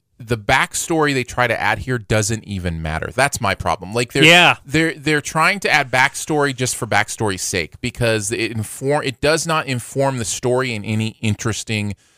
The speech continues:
Speaker 1: clever, or thought-provoking way. Uh, whereas with the Alien backstory they're trying to add, they actually are trying to do something clever and interesting and thought-provoking, especially. Now, whether they succeed on that,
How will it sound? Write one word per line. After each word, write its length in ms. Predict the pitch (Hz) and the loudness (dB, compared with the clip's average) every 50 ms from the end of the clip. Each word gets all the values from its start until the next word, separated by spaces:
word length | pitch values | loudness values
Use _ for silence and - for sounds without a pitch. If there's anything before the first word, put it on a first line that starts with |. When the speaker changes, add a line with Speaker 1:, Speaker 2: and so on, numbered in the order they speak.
| _ _ _ _ _ | _ _ _ _ _
Speaker 1:
clever, 640 | - - - 120 113 107 92 101 101 98 95 92 95 95 | -10 -4 0 0 2 2 2 0 0 0 0 0 0 -2
or 600 | - - 104 95 95 98 95 92 92 92 92 95 | -2 -2 -2 0 0 0 0 0 0 -2 -2 -4
thought-provoking 840 | - - 98 85 - - - 98 85 90 90 85 - 92 90 87 82 | 0 0 0 0 0 -2 -4 -2 0 0 -2 -2 -4 -6 -6 -4 -2
way. 380 | 82 78 76 78 - - 95 _ _ - | -2 -4 -4 -6 -10 -16 -18 _ _ -2
Uh, 180 | - 113 110 113 | 0 2 2 2
whereas 340 | 123 135 135 135 135 120 120 | 2 4 4 4 4 2 0
with 180 | 127 127 - | -4 -6 -4
the 160 | - 113 113 | -6 -6 -2
Alien 340 | 139 160 185 202 226 240 233 | -2 -2 0 -2 -2 -2 0
backstory 520 | 214 202 208 196 - - - 196 196 196 180 | 0 0 0 0 -4 -4 -2 0 0 0 0
they're 100 | 185 175 | -2 -4
trying 300 | - - 180 175 180 175 | -2 -2 -2 -2 -2 -2
to 60 | 180 | -2
add, 180 | 175 170 170 | -2 -2 0
they 140 | 160 170 143 | -2 -2 -2
actually 420 | - 120 151 180 - - - 233 202 | 0 0 0 0 -2 -4 -6 -4 -4
are 60 | 175 | -4
trying 300 | - - 160 156 156 151 | -2 -2 -4 -2 -2 -4
to 80 | 143 135 | -6 -8
do 200 | 123 120 123 131 | -8 -6 -6 -4
something 320 | - - 123 117 117 110 | -4 -4 -4 -6 -6 -8
clever 440 | 107 - - 117 113 110 120 120 120 | -8 -4 0 0 0 2 2 0 0
and 160 | - 107 104 | 0 -2 -2
interesting 640 | 107 104 101 - 110 - - - 110 107 104 107 101 _ _ _ _ _ _ - | -2 -2 -2 -2 -4 -4 -2 -4 -4 -2 -4 -6 -8 _ _ _ _ _ _ -4
and 180 | 123 117 110 | -2 -2 -2
thought-provoking, 800 | - - 127 113 - - - 107 95 82 87 82 - - 82 80 | -2 0 2 2 2 0 -2 -4 -2 0 -2 -2 -4 -6 -14 -12
especially. 560 | 78 80 - - 101 92 - - 98 82 80 - | -10 -10 -8 -6 -6 -8 -8 -10 -12 -14 -12 -6
Now, 160 | 101 113 107 107 | -2 0 2 2
whether 220 | 107 113 107 101 | 2 0 0 0
they 120 | 98 98 92 | -2 -4 -4
succeed 460 | - - 76 - - - - 202 226 | -4 -6 -4 0 0 2 2 2 0
on 140 | 233 233 226 | 0 0 2
that, 240 | 226 226 233 247 | 2 0 0 -2